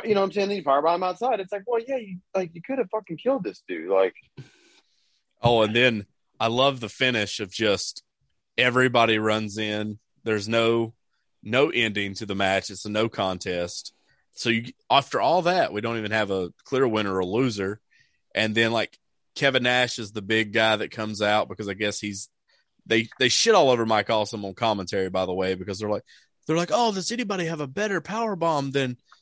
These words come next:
Speaker 2: than Mike Awesome?" And then Scott Hudson's like, "Oh, Kevin Nash is number one.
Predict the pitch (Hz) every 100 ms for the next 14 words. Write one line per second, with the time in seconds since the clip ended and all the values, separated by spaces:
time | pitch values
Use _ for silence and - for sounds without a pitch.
0 | _ 196 190 196 208 202 202 202 - 131
1 | 123 131 123 117 - 156 139 147 143 131
2 | 131 - - 220 156 127 262 208 185 233
3 | 233 165 147 190 165 143 190 208 147